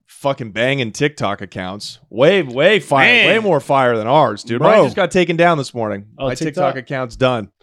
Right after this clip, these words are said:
Speaker 2: Bro,
Speaker 1: I gotta
Speaker 2: TikTok
Speaker 1: start
Speaker 2: is
Speaker 1: a fake
Speaker 2: so
Speaker 1: one.
Speaker 2: whack, bro.
Speaker 1: Uh, it's so gay.
Speaker 2: I put up my gun and they gon-, they took it down. Then I said, "Fuck you, hoe."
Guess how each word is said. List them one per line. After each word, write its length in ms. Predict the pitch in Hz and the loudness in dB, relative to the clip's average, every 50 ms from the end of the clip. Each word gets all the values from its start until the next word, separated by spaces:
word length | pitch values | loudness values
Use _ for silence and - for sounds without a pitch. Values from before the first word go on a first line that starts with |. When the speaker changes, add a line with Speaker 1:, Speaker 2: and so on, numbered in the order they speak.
| _ _ _ _ | _ _ _ _
Speaker 2:
Bro, 100 | - 208 | -4 -4
Speaker 1:
I 20 | 208 | -4
gotta 160 | 202 - 370 | -2 -2 -2
Speaker 2:
TikTok 260 | - 254 262 254 202 | -2 0 0 0 0
Speaker 1:
start 60 | 156 | 0
Speaker 2:
is 100 | 143 127 | -2 -4
Speaker 1:
a 40 | 123 - - - | -4 -4 -2 -2
fake 80 | 180 160 | -2 -2
Speaker 2:
so 40 | 135 | -4
Speaker 1:
one. 200 | 117 107 101 95 | -6 -10 -12 -10
Speaker 2:
whack, 320 | 120 147 170 185 - - | -6 -4 -4 -4 -4 -8
bro. 340 | 156 170 190 196 202 196 170 - - _ | -10 -8 -6 -6 -6 -6 -8 -12 -12 _
Speaker 1:
Uh, 180 | - 131 123 117 | 0 2 2 2
it's 100 | 120 - | 0 -2
so 260 | - - - 139 135 127 | -4 -2 0 0 0 0
gay. 480 | 110 113 110 107 113 127 143 143 135 _ _ | -2 -4 -2 0 0 0 -2 -4 -10 _ _
Speaker 2:
I 100 | - 202 | -6 -4
put 220 | 196 - 277 254 | -2 0 2 4
up 100 | 247 233 202 | 4 2 2
my 180 | 202 196 180 | -2 -2 -2
gun 400 | 151 131 123 156 180 196 180 160 | -4 -4 -2 0 2 2 2 2
and 100 | 151 151 | 0 0
they 140 | 160 165 156 | 0 0 0
gon-, 340 | 156 160 151 147 139 131 - | 0 -2 -2 -4 -6 -8 -8
they 160 | 139 147 156 | -8 -8 -8
took 240 | 147 - - 170 156 | -6 -6 -8 -6 -6
it 100 | 165 139 | -6 -4
down. 360 | 135 143 147 147 143 143 139 | -2 -2 -2 -2 -2 -4 -2
Then 140 | 135 160 170 | -2 -2 -2
I 80 | 175 165 | -2 -4
said, 320 | 156 - 170 160 147 135 | -4 -2 -2 -2 -2 -4
"Fuck 320 | - - 165 160 - - 143 | -2 -2 -2 -2 -2 -4 -4
you, 140 | 143 135 | -4 -2
hoe." 340 | 123 131 135 135 135 127 127 | 0 2 2 2 2 0 _